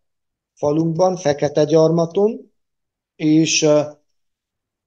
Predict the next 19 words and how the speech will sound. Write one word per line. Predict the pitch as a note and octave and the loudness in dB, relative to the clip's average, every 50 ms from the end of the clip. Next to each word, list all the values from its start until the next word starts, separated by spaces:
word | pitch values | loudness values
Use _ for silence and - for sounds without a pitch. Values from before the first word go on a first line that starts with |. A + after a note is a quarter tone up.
| _ _ _ _ _ _ _ _ _ _ _ _ _ _ _ _ | _ _ _ _ _ _ _ _ _ _ _ _ _ _ _ _
ilyen | A3+ F3+ E3+ E3 D#3+ D#3+ | -10 -6 -4 -4 -4 -6
kis | - F#3 D#3+ - - - | -6 -6 -4 -2 -2 0
családi | - F#3+ F#3+ F#3+ E3+ E3 C#3+ C#3 B2+ | 2 4 4 6 6 4 2 0 -2
vállalkozások | B2 D#3 G3+ A3+ A3+ A3 G#3+ G#3+ G#3 G#3 F#3+ F#3+ G3 F#3 F3 E3 - F3+ E3 - - | 0 2 2 4 4 2 2 0 -2 -6 -4 -4 -4 -4 -4 -4 -6 -8 -8 -8 -8
is. | E3 D#3 D3 - - - - D#3+ | -8 -6 -6 -6 -8 -8 -6 2
Van | E3+ G#3+ G#3 F#3+ | 4 4 4 4
olyan, | F#3+ F#3 F3+ E3 D#3+ D#3 D3+ | 4 4 4 4 4 2 2
ö, | D#3 D3+ D3 C#3 C3 A2+ _ _ _ _ _ _ _ _ _ _ _ _ _ _ _ _ _ _ _ _ _ _ _ _ _ | 0 -2 -2 -2 -6 -12 _ _ _ _ _ _ _ _ _ _ _ _ _ _ _ _ _ _ _ _ _ _ _ _ _
kertész, | - E3 E3+ G3 F#3+ F#3 F#3+ G3 F#3+ E3 - | -4 -2 0 0 0 0 -2 -2 -2 -2 0
akinek | F#3+ E3+ E3 - E3+ E3+ D#3+ D#3 D3+ D3+ - - - - _ _ _ | -2 -2 -2 -2 -6 -4 -4 -4 -4 -6 -8 -16 -20 -20 _ _ _
már | _ D3+ D3 D#3 D3+ D3+ C#3 | _ -4 0 0 2 2 2
van | D#3+ F#3+ F3+ E3 | 2 2 4 4
vagy | D3+ D#3 D3+ D#3 | 2 2 0 0
tíz | - - A3 G3 - - | -2 -2 -2 -2 -2 -4
fóliája | - - G3+ G3+ F#3+ E3 D#3+ D3+ C3+ A#2+ A2 G#2+ G#2+ G#2 G2+ | -2 2 4 4 4 4 4 2 2 0 -2 -6 -8 -10 -10
is, | G2+ G#2 - - - - - | -12 -12 -12 -12 -12 -12 -10
tehát | - B2+ B2 B2 - | -12 -12 -12 -12 -10
ilyen | C3+ C3+ C3+ C3 C3 C3 E3+ - _ | -10 -8 -8 -8 -10 -14 -18 -14 _
óriási | - E3 E3+ D#3 D#3 D3+ C#3+ C3 B2 A#2 - - B2 A2+ A2 - | -2 -2 0 0 0 0 0 -2 -2 -6 -6 -8 -8 -10 -14 -18